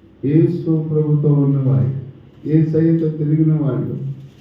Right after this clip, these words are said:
యేసయ్య చేసే కార్యాలు కళ్ళారా చూసిన వాళ్ళు,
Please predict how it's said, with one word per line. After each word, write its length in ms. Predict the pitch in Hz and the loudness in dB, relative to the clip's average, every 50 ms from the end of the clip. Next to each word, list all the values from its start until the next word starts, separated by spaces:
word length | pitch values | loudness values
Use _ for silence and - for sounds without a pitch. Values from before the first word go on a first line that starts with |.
| - - | -8 -4
యేసయ్య 640 | 120 147 165 165 165 170 175 170 170 165 170 165 160 | 0 0 0 0 0 -2 -2 -2 -2 -4 -4 -4 -4
చేసే 260 | 165 165 160 160 156 | -4 -4 -2 -2 -4
కార్యాలు 520 | 156 156 156 151 160 160 - 165 175 190 175 | -2 -2 -4 -4 -4 -4 -2 -2 -2 -2 -4
కళ్ళారా 600 | 170 165 151 147 151 156 165 165 165 156 - - 160 | -4 -4 -2 0 0 2 2 0 0 -2 -4 -4 -6
చూసిన 300 | 151 - - - 147 147 | -6 -6 -4 -4 -2 -2
వాళ్ళు, 360 | 143 135 120 117 110 110 | 0 0 0 -2 -2 -4